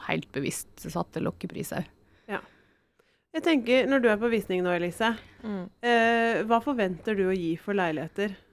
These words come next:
Speaker 2: Si prisantydning er tre. Håper du litt under, eller er det, tenker du at du må over?
Speaker 3: Eh, jeg håper jo alltid litt under, for da føler jeg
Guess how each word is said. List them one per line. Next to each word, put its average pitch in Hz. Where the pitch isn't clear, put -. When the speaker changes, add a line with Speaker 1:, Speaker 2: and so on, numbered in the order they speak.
Speaker 2:
Si 226
prisantydning 185
er 180
tre. 180
Håper 196
du 208
litt 196
under, 240
eller 320
er 233
det, 233
tenker 220
du -
at 175
du 190
må 190
over? 170
Speaker 3:
Eh, 180
jeg 208
håper 196
jo 240
alltid 190
litt 180
under, 185
for 240
da 208
føler 165
jeg 185